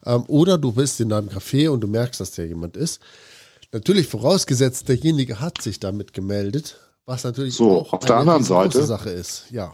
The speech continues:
Speaker 1: das ist eine
Speaker 2: jetzt mal
Speaker 1: riesengroße
Speaker 2: auf der
Speaker 1: Sache.
Speaker 2: anderen Seite,
Speaker 1: Ja.
Speaker 2: wenn,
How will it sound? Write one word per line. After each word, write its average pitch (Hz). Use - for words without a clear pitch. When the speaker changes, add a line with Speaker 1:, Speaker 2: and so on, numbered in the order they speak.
Speaker 1:
das 110
ist -
eine 139
Speaker 2:
jetzt 196
mal 156
Speaker 1:
riesengroße 139
Speaker 2:
auf -
der 220
Speaker 1:
Sache. 113
Speaker 2:
anderen 123
Seite, 92
Speaker 1:
Ja. 90
Speaker 2:
wenn, 113